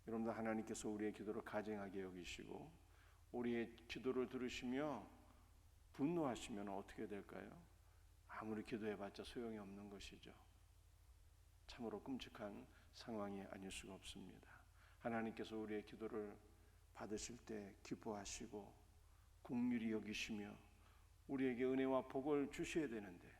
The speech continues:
왜 사 절에서 하나님께서 그의 백성의 기도에 대해서 진노하시는 것입니까?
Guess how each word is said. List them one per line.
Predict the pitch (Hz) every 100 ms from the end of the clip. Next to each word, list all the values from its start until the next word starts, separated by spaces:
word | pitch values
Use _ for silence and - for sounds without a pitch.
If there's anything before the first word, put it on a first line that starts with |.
| - - - - - -
왜 | 131 156 170 165 160
사 | - - 127
절에서 | 127 120 104 - 104 104 101 98 - -
하나님께서 | - 123 117 104 - 101 - 98 95 101 - - - - - -
그의 | - 110 104
백성의 | 107 - 113 110 110 131 139 - - -
기도에 | - 123 123 113
대해서 | 104 104 107
진노하시는 | 101 127 110 101 98 - 98 95
것입니까? | 92 - 95 - -